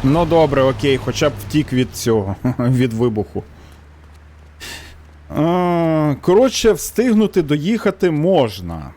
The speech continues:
Питання тільки в тому, що потрібно якийсь типу шлях, напевно, обрати. Встигнути доїхати можна. Питання в тому.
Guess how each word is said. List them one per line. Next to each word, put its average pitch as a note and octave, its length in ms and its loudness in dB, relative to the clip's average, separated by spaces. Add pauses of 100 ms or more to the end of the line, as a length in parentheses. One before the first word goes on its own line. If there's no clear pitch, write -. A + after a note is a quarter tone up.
Питання E3 480 -2
тільки D3+ 340 -2
в C3+ 60 -4
тому, E3+ 540 0 (340)
що - 260 -2
потрібно C#3 500 0
якийсь B2+ 480 0
типу B2+ 280 -2
шлях, C3+ 460 0
напевно, G2 560 -2 (1300)
обрати. C3 640 0 (340)
Встигнути D3 460 0
доїхати B2+ 480 0
можна. G2 380 -2
Питання A#2 400 -2
в G#2+ 80 -6
тому. A#2 360 0